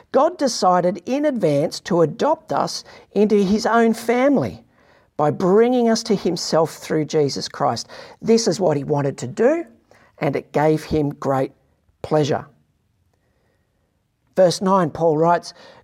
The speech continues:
"God has now revealed to us his mysterious will regarding Christ, which is to fulfill his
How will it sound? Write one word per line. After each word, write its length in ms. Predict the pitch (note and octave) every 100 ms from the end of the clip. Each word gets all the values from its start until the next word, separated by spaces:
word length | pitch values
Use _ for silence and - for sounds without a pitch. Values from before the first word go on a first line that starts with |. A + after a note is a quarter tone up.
| -
"God 280 | A#3+ B3 C4+
has 280 | G3 A3 G#3+
now 360 | F#3+ G#3 B3
revealed 540 | A#3 G#3 F3+ G3+ A3+ A3+
to 160 | A3
us 240 | - G3 -
his 320 | - A#3 A3+
mysterious 720 | F#3 D#3 - E3+ F3 E3 D#3
will 320 | E3+ F#3 A3
regarding 540 | A3 F3+ D#3+ D3+ C#3+ C3
Christ, 600 | - D#3+ - D4 - - _ _ - - - - _
which 200 | E3 D#3+
is 180 | F#3+ F3
to 100 | F#3
fulfill 500 | - F3 - G#3+ B3
his 260 | G#3+ G#3